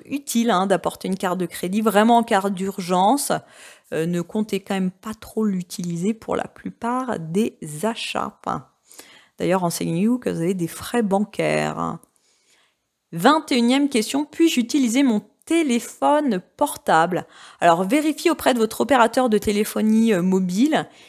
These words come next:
Chaque opérateur est différent et, euh, peut quand même vous fournir, euh, les informations les plus,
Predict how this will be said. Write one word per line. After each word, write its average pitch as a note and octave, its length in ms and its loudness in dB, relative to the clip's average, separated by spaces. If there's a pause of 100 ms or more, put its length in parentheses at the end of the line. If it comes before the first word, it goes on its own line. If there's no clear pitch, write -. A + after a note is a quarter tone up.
(100)
Chaque - 520 0 (100)
opérateur A3+ 640 2
est F3+ 80 0
différent A3+ 720 4 (100)
et, C#4 480 2
euh, F3 300 2
peut C4 300 -4
quand B3+ 120 -2
même A#3 160 2
vous G#3 120 -2
fournir, A#3 840 2 (340)
euh, E3 60 -2
les F#3 180 -2
informations G3+ 720 2
les G#3 300 2
plus, B3 640 0